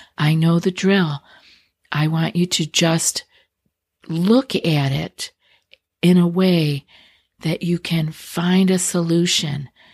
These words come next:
And usually, if you are that busy or that overwhelmed, asking for help is the key. This could mean spouses or kids. It's a great place to start. We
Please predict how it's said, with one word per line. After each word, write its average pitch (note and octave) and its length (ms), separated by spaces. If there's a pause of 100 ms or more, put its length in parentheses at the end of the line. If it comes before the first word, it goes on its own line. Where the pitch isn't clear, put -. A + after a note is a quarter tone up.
(140)
And D#3 180
usually, A3 680
if D#3+ 300
you E3+ 80
are D3+ 160
that E3 320
busy G3+ 560 (280)
or D#3 160
that F3+ 320
overwhelmed, E3 760 (200)
asking E3 480
for F3 180
help D3 460
is C#3+ 220
the D3 100
key. C3+ 600 (1400)
This - 220
could - 240
mean F#3+ 240
spouses F#3 800
or F#2+ 100
kids. G3+ 600 (400)
It's E3+ 160
a F3 60
great F#3 280
place G3 360
to F3+ 80
start. F#3+ 640
We E3 180